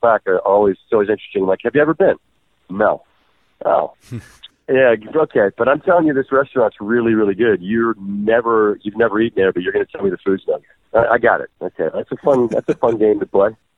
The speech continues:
Speaker 1: That's a fun one." I, I, I, I bet. Hey, let me, I'll give, I'll give you a Bethpage story on the way out. It's my favorite. It's my favorite Tiger story. Two thousand two, right? That was the year they played there in, in the U S Open.
Speaker 2: Mm-hmm.
Speaker 1: Do I have that right?
Speaker 2: Yep.
Speaker 1: Was it three? Two.
Speaker 2: Oh two and oh nine.
Speaker 1: He wins the Masters that, he wins the Masters that year. He comes in,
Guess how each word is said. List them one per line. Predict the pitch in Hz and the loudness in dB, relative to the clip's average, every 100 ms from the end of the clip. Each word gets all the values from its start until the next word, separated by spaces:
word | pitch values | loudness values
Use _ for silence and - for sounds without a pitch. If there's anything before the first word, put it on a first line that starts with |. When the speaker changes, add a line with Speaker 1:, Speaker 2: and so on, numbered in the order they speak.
| - | -8
Speaker 1:
That's | - - | -6 -4
a | |
fun | - 101 101 | -4 -2 -2
one." | 104 _ - - _ | -6 _ -20 -20 _
I, | 92 95 | -6 -2
I, | 101 104 - | 0 0 0
I, | 101 - | -4 -4
I | 101 | -2
bet. | 143 156 | 0 0
Hey, | 127 | 0
let | 127 | -2
me, | 175 139 - | -2 -6 -6
I'll | 117 | -4
give, | 127 147 139 | 0 0 0
I'll | 123 120 | -2 -2
give | 113 127 | -2 -2
you | |
a | |
Bethpage | 104 117 - 107 | 0 -2 -2 -6
story | - 104 98 | -4 -2 -2
on | |
the | 90 | 0
way | 85 | -2
out. | 80 | -2
It's | - | -6
my | 76 | -10
favorite. | - 95 90 - | -4 -2 -2 -6
It's | - | -6
my | 90 - | -6 -2
favorite | 110 101 101 | -2 0 -2
Tiger | - 92 90 | -2 -2 -4
story. | - 85 73 - _ - - - - | -4 -6 -6 -12 _ -20 -20 -16 -4
Two | 143 | 0
thousand | 143 135 120 117 101 - - | 2 2 2 0 -2 -10 -4
two, | 139 87 - | -2 -2 -2
right? | 92 - | -2 0
That | 107 | -2
was | 104 | -2
the | 104 | 0
year | 110 | 0
they | |
played | 104 117 107 | 0 0 2
there | 113 | 2
in, | 113 - | 0 -4
in | 104 | -2
the | 107 | 0
U | |
S | 107 | 0
Open. | 120 110 - | -2 -4 -8
Speaker 2:
Mm-hmm. | 113 113 | -12 -12
Speaker 1:
Do | 190 92 | -8 -6
I | |
have | 98 | -4
that | 104 | -4
right? | 104 107 - | -4 -6 -8
Speaker 2:
Yep. | - 92 - _ | -6 -6 -8 _
Speaker 1:
Was | 98 92 | -2 -2
it | - | -2
three? | 92 85 - - - | 0 0 -2 -16 -4
Two. | - 139 - _ | 2 2 0 _
Speaker 2:
Oh | 113 | -14
two | - 123 | -12 -12
and | 117 | -10
oh | |
nine. | 113 92 | -6 2
Speaker 1:
He | 143 | 4
wins | 170 160 | 4 4
the | |
Masters | 147 165 175 - - | 2 2 2 -4 -4
that, | 98 - - | -4 -6 -4
he | 131 | 0
wins | 175 | 0
the | 160 | 0
Masters | 143 156 156 113 | -2 -4 -4 -2
that | 110 | -2
year. | 92 92 | 0 -2
He | |
comes | - 120 | -2 -4
in, | 120 | -2